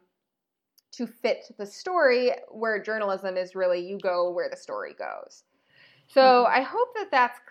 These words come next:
Speaker 1: clear, <laughs> that I'm not, um, you know,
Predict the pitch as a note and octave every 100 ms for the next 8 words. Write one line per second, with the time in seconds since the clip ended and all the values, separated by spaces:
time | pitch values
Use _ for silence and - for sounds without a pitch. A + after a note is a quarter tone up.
0 | - D#4 C#4 A3 A#3+ - E4+ B3 C4 C4+
1 | C4+ B3 B3 A#3+ A#3 G#3+ - A3 G#3 G3
2 | G3 G3 G3 G3+ G3+ _ _ - A#3 G#3
3 | G3 F#3+ F#3